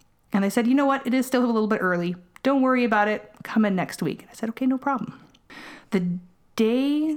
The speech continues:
that I was supposed to go in to see my midwife to try again, uh, I was at work, and I went to the washroom,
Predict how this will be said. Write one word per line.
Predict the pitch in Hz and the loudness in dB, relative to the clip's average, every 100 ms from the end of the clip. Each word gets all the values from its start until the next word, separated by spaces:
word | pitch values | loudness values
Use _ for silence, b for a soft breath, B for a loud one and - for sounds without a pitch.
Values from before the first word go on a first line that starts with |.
| 294 | -2
that | 202 | -2
I | 185 | 0
was | 185 | 0
supposed | 185 196 185 185 | -2 -2 0 0
to | - | -2
go | 180 175 170 | 0 0 0
in | 185 175 135 147 190 - | 0 0 0 -4 -6 -4
to | 185 | -4
see | - 190 | 0 0
my | 185 185 | 2 0
midwife | 170 147 160 | -2 -2 -2
to | - | -4
try | - 160 143 | -4 -4 -4
again, | 147 147 135 - - - - B B B B B B - | -6 -6 -6 -6 -6 -8 -12 B B B B B B -2
uh, | 190 165 | 0 2
I | 180 | 0
was | 190 | 0
at | 226 | 0
work, | 190 131 - - B B _ _ - | -2 -4 -6 -12 B B _ _ -2
and | 180 170 165 165 165 165 156 - | 0 2 0 0 0 -2 -2 -2
I | 196 | -4
went | 156 | -4
to | 196 | 0
the | 254 | 2
washroom, | 214 165 - - - | 2 0 -4 -4 -2